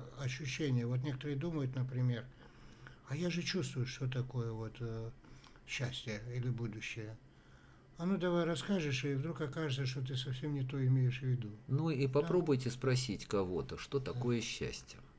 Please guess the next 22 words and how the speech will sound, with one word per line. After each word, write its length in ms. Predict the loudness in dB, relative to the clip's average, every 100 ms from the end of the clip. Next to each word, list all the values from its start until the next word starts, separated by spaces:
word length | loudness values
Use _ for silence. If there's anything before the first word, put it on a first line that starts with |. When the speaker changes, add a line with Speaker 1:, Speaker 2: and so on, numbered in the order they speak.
| -6
Speaker 2:
Я 220 | 0 0
проводил 460 | 2 2 4 4 2
эксперимент, 600 | -2 -6 -2 0 0 -4
кстати, 360 | -10 -12 -10
Speaker 1:
Так, 380 | -6 -6 -8 -4
интересно. 720 | -4 -2 -2 -4 -6 -4 -4 -4 -4
Speaker 2:
у 160 | -2 0
своих 340 | 2 0 0
слушателей, 880 | -2 -2 -2 -6 -8 -6 -4 -4 -6
Speaker 1:
Так. 60 | -2
Speaker 2:
э, 280 | 0 0 -2 -4 -10 -10 -14 -18 -20 -20 -18 -18 -12
э, 320 | -8 -6 -6 -6
и 100 | -2
учеников. 800 | -2 -2 -4 -4 -4 -10 -10 -14 -18 -20 -20 -18 -8
Я 240 | -2 0
попросил 720 | 0 0 0 0 0 -2 -4 -6
их 360 | -8 -8 -12 -16 -20 -20 -20 -20 -20 -6
некоторые 600 | 0 0 0 0 -2 -2
из 220 | -2 -4
этих 360 | -4 -4 -8 -8
базовых 460 | -6 -6 -6 -10 -10
понятий 600 | -6 -4 -4 -6 -12